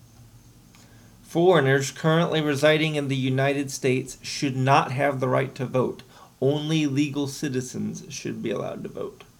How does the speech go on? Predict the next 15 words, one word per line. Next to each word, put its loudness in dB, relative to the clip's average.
The 4
minimum 0
voting 2
age -6
should -2
not -2
be 0
lowered, 0
and 2
I 4
believe 2
voters -2
should 0
be 0
required 0